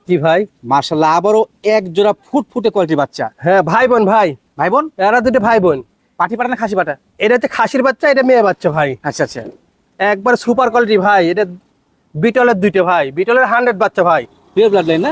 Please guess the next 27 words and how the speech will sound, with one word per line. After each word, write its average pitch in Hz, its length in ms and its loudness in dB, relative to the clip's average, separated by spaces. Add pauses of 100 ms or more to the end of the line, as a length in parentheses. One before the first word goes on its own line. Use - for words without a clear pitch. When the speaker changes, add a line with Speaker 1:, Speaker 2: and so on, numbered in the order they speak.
(160)
Speaker 1:
জি 208 160 2
ভাই। 143 240 -2
Speaker 2:
সেই 202 240 2
বাচ্চা 160 240 -2
কিন্তু, 127 280 -8
কালারও 196 300 2
যেমন, 208 260 0 (400)
সরিষাও 165 400 -2
তেমন। 127 240 -4 (380)
Speaker 1:
জি। 147 240 0 (100)
Speaker 2:
বয়সটা 208 260 0
আনুমানিক 226 240 -2
কেমন 214 160 0
হবে? 240 180 0 (540)
Speaker 1:
বয়স 220 200 2
সাড়ে 220 280 -4
তিন 247 140 -2
মাস। 262 200 2 (220)
Speaker 2:
সাড়ে 156 220 -6
তিন 147 120 -2
মাস 131 100 0
বয়সী। 117 380 -4
Speaker 1:
জি। 143 140 -4
Speaker 2:
এই 139 120 -6
বয়সে 135 240 -8
ভালো 131 220 -4
বাড়ছে, 120 400 -2